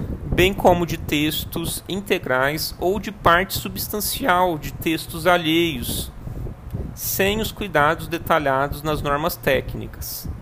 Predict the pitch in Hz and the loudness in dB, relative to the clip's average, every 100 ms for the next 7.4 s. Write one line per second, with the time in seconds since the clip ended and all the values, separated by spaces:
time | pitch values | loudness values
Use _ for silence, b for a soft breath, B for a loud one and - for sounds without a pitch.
0 | - - - - - - - - 135 131 | -14 -14 -14 -10 -10 -10 -10 -6 -2 0
1 | 131 127 123 120 113 110 - - - - | 0 -2 -4 -4 -6 -6 -10 -10 -10 -14
2 | - - - - - - - - - - | -16 -18 -14 -12 -12 -14 -16 -16 -12 -6
3 | 120 147 156 143 143 131 135 120 143 190 | 0 0 -2 -4 -4 -4 -4 -2 0 0
4 | 165 113 117 - - - - - - 151 | -2 -4 -10 -16 -18 -16 -14 -14 -14 -12
5 | 127 185 220 - - 202 185 160 135 120 | -4 -4 -4 -6 -6 -4 -4 -4 -4 -6
6 | - - - - - 156 156 170 139 175 | -8 -12 -12 -12 -8 -6 -6 -8 -6 -4
7 | 196 139 127 113 | -4 -2 -2 -2